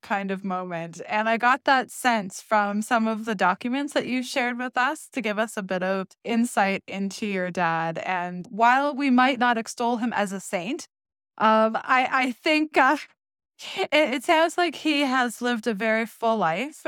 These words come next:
and contributed to a number of areas. And as you've mentioned, part of the reason that we're talking to you today and about your dad is that he accessed medical assistance in dying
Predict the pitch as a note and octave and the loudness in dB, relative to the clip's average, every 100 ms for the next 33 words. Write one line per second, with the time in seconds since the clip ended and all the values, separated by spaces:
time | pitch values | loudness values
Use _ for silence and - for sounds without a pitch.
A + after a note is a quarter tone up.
0 | - A3 A3+ B3+ A3 C4 B3+ C4 C4 - | -6 -4 -2 -4 -4 -4 -4 -6 -6 -6
1 | - A#3+ A#3 A3 G#3 A3 - F#3+ D#3 D#3+ | -6 -4 -2 -2 -2 -4 -6 -6 -6 -6
2 | E3 E3 F3 F3 - G3 G#3 G3+ G#3 - | -4 -4 -6 -8 -8 -6 -6 -6 -8 -12
3 | - B3+ B3 C4+ D#4 A4 - F#3+ A#3+ A#3+ | -2 0 2 2 2 0 -2 -2 -2 -4
4 | - A#3+ C4 C#4+ C4+ C4+ B3+ B3+ B3+ B3+ | -4 -2 0 -2 -2 -2 -2 -2 -2 0
5 | C#4 C#4 C4+ B3+ C4 A#3+ C#4+ D#4 - F#3+ | 0 0 -2 -2 0 0 0 -2 0 0
6 | F#3+ A3 G#3+ G#3+ G#3 - G#3 G3+ F3+ A#3+ | 0 -2 -2 -2 -2 -4 -6 -2 -2 -2
7 | D4+ D#4 - B3 B3 B3+ A#3 - A#3+ A#3 | -4 -8 -6 -6 -4 -6 -8 -2 0 0
8 | - G3 B3+ B3 - G#3+ - A3 G3+ G#3 | -2 -6 -4 -2 0 0 -2 -4 -4 -4
9 | G3 G3+ F#3 - F#3+ F#3 - F#3+ F3+ E3+ | -6 -6 -8 -8 -12 -12 -10 -8 -2 -2
10 | D#3+ E3 | -2 -8